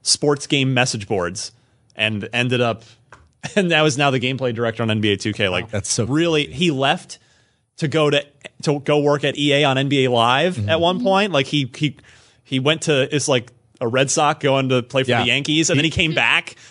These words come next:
Speaker 1: Like, th-, really interesting stories. So, uh,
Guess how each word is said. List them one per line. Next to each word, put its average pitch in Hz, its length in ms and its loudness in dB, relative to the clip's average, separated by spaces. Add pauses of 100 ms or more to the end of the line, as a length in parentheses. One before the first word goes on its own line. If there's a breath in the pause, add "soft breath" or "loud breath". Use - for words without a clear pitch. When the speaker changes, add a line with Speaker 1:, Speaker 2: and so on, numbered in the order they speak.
Speaker 1:
Like, 147 200 -2
th-, 175 160 -6 (180)
really 190 500 2
interesting 147 460 0
stories. 104 480 0
So, 98 300 2 (300 loud breath)
uh, 95 280 2